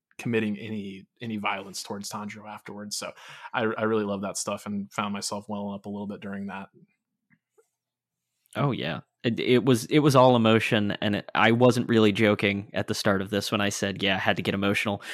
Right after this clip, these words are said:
Speaker 2: Rewatching these episodes, it doesn't matter how many times I watch that movie, it just gets back into, "Holy crap, all of this is important." Tears,
Speaker 1: Mm-hmm.
Speaker 2: everything else. Like, it just happened again, and this is my,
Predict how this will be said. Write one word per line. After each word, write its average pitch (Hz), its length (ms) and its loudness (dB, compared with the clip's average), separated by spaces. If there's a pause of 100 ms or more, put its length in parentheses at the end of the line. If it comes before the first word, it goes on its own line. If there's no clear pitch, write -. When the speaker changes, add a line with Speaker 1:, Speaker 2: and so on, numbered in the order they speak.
(140)
Speaker 2:
Rewatching 113 600 6
these 104 160 0
episodes, 101 500 -2
it - 60 -2
doesn't 131 160 2
matter 131 180 4
how 120 80 2
many 127 160 2
times 113 240 0
I 104 80 0
watch 101 220 -2
that 101 180 -2
movie, 101 420 -2 (380)
it 113 140 -2
just - 280 0 (140)
gets - 260 0
back 101 340 2 (100)
into, 104 440 0
"Holy 104 360 0
crap, 104 340 -2 (140)
all 107 200 2
of 101 60 -4
this 120 140 0
is 110 100 -4
important." 123 500 -4 (440)
Tears, 139 500 2
Speaker 1:
Mm-hmm. 117 120 -8 (100)
Speaker 2:
everything 170 320 0
else. 175 280 2 (440)
Like, 117 240 4
it 120 160 4
just 110 240 2
happened 110 580 2 (400)
again, 113 640 4
and 101 220 0
this 104 160 -2
is - 160 -4
my, 98 240 0